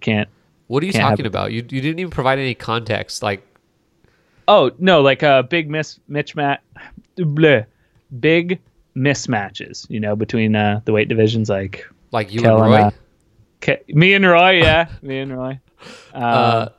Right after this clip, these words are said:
Speaker 2: we could talk about Jim Lampley signing a multi-year extension with H B O. I mean, he's only sixty-eight years old.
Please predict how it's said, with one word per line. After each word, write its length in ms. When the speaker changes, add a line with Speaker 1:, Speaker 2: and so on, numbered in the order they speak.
Speaker 2:
we 140
could 140
talk 180
about 140
Jim 180
Lampley 380
signing 240
a 40
multi-year 520
extension 520
with 140
H 200
B 140
O. 180
I 60
mean, 100
he's 120
only 180
sixty-eight 420
years 180
old. 300